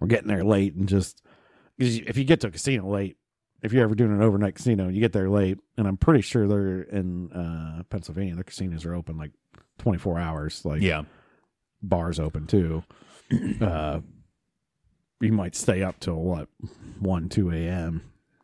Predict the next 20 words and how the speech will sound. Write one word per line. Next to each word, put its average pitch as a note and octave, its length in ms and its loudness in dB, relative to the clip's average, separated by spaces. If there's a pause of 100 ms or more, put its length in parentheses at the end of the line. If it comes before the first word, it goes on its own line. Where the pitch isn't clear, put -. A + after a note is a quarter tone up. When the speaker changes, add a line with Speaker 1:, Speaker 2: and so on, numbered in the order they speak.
(140)
Speaker 1:
You F2 120 -4
go E2 100 -4
crazy F2+ 420 0
three E2+ 380 -2
A E2+ 60 -2
M E2+ 100 -4
if - 160 -6
you're E2+ 80 -4
really F2+ 240 0
riding E2+ 360 -6
a, E2+ 140 -10 (140)
Speaker 2:
Yeah. E2+ 420 2
Speaker 1:
a, F2+ 280 -4
a - 20 -4
money G2 300 2
train G2 300 2
or F2+ 60 -4
something. F2+ 460 -4 (560)
And G#2+ 240 2
then F#2+ 400 0